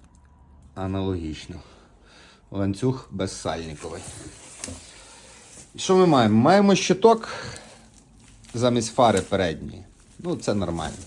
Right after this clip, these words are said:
До цього ми всі привикли. Бачите, задніх лапок немає. <laughs> Але я любителів їздити вдвох на ендуро мотоциклів потішу. Задні лапки до нього йдуть в комплекті.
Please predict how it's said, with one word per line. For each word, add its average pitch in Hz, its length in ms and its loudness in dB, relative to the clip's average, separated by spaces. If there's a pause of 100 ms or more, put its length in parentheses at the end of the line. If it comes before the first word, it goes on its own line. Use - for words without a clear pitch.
(1200)
До - 60 -16
цього 95 280 -4
ми 92 100 -2
всі - 200 -6
привикли. 82 460 -4 (2000)
Бачите, 139 320 4
задніх 120 340 2
лапок 127 320 2
немає. 90 400 -2 (520)
<laughs> 117 280 0 (340)
Але 107 240 4
я 120 280 4 (260)
любителів 113 800 4
їздити 113 520 2
вдвох 113 560 2
на 107 160 4
ендуро 110 320 4
мотоциклів 110 640 0
потішу. 104 500 -4 (920)
Задні 117 420 4
лапки 120 480 4 (320)
до 107 160 0
нього 110 320 4
йдуть 107 320 -2
в - 60 -16
комплекті. 104 680 0